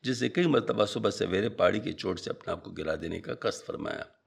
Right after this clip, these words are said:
پس جتنی مرتبہ کسی پہاڑ کی چوٹی پر چڑھے تاکہ اس سے اپنے آپ کو نیچے گردائے، آپ کے سامنے جبرائیل علیہ السلام ظاہر ہوئے اور کہا، "اے محمد صلی اللہ علیہ وسلم، تو سچ مچ اللہ کے رسول ہو؟" تو اس سے آپ صلی اللہ علیہ وسلم کے دل کو تسکین ہو جاتی اور آپ صلی اللہ علیہ وسلم کی جان کو قرار آ جاتا۔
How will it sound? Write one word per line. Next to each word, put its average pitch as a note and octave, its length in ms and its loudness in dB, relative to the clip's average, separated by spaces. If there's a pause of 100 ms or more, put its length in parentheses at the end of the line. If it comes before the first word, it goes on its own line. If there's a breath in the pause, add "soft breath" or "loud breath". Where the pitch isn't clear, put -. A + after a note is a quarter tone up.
(720 loud breath)
پس C#3+ 140 8
جتنی C#3 260 4
مرتبہ C3+ 340 6
کسی A#2+ 220 -2
پہاڑ A#2+ 200 6
کی - 100 -4
چوٹی A#2+ 260 -2
پر - 120 -6
چڑھے B2+ 360 4
تاکہ G#2+ 300 2
اس G2+ 80 -4
سے - 140 0
اپنے F#2+ 200 0
آپ F#2 140 0
کو G2 100 0
نیچے A2 240 0
گردائے، E2 300 0
آپ - 200 0
کے - 60 -8
سامنے G2 280 0
جبرائیل F#2 280 0
علیہ F#2+ 60 0
السلام E2+ 260 -2
ظاہر F2+ 240 6
ہوئے G2 320 2 (320 loud breath)
اور - 120 -4
کہا، B2 140 6
"اے B2 100 6
محمد G#2+ 320 4
صلی - 160 -12
اللہ - 240 -16
علیہ A2 80 2
وسلم، G#2+ 240 0
تو A#2+ 200 -2
سچ E3 240 -4
مچ A#2 200 -2
اللہ G#2+ 280 4
کے F2 100 0
رسول B2+ 300 2
ہو؟" E3 260 2 (300 soft breath)
تو B2 60 2
اس B2+ 80 4
سے C#3+ 120 6
آپ B2 140 8
صلی - 0 -
اللہ - 0 -
علیہ - 80 2
وسلم A#2+ 220 2
کے A#2+ 100 0
دل A2+ 140 0
کو A2 140 -4
تسکین C3 360 2
ہو A#2 80 4
جاتی G2 260 4
اور A#2 80 2
آپ G2+ 140 6
صلی G2 120 -4
اللہ - 80 -4
علیہ - 0 -
وسلم G#2+ 140 -6
کی F#2 120 -4
جان F#2+ 200 2
کو G2 120 -10
قرار E2 260 4
آ D#2 40 4
جاتا۔ D#2 300 -2